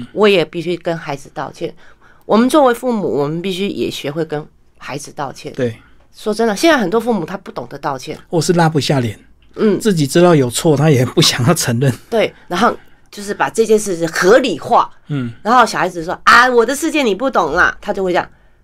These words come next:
Speaker 2: ：“啊，你们跟我有隔阂。”其实真的有隔阂，不是时间，不是年纪，而是心跟心的距离。
Speaker 1: 嗯，对。
Speaker 2: 对不对？如果我今天我跟我的孩子，我跟我的孩子讲：“你，你不要把我当妈妈，你把我当阿姨也好，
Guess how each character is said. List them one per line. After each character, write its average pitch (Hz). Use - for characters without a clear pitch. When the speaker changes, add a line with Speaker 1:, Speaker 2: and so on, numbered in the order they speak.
Speaker 2:
：“啊， 269
你 254
们 233
跟 285
我 262
有 165
隔 156
阂。” 95
其 -
实 359
真 339
的 330
有 220
隔 165
阂， 156
不 160
是 202
时 -
间， 151
不 156
是 180
年 131
纪， 135
而 -
是 220
心 226
跟 208
心 202
的 165
距 165
离。 -
Speaker 1:
嗯， 131
对。 127
Speaker 2:
对 208
不 175
对？ 190
如 311
果 339
我 185
今 240
天 262
我 175
跟 214
我 175
的 160
孩 143
子， 160
我 160
跟 214
我 190
的 -
孩 156
子 -
讲 90
：“你， 226
你 202
不 202
要 240
把 233
我 165
当 160
妈 160
妈， 151
你 208
把 190
我 180
当 165
阿 160
姨 143
也 143
好， 147